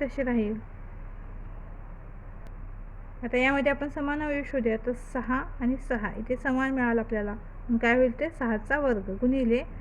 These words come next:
तर सात आहे, इथे देखील सात आहे, म्हणून काय होईल, सातचा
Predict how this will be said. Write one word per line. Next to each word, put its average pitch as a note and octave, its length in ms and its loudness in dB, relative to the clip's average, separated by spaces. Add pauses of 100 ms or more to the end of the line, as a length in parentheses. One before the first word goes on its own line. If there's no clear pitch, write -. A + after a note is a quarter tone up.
(340)
तर B3 100 2
सात B3+ 320 4
आहे, B3+ 160 4
इथे A#3+ 220 0
देखील B3 280 0
सात A#3 320 0
आहे, G#3 100 2
म्हणून A3 180 2
काय A#3 180 0
होईल, B3 180 2
सातचा - 540 0